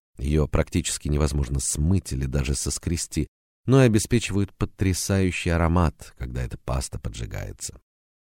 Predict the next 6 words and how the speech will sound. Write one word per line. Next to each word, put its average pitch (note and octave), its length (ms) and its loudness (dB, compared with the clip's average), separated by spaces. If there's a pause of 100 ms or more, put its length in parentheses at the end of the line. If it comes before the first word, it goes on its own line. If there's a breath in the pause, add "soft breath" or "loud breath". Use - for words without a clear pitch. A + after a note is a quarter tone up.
(160)
Большинство G2+ 580 4
таких E2 280 -4
палочек G2 480 4
украшаются D#2 800 0
изображениями D2 800 2
драконов, D2 600 2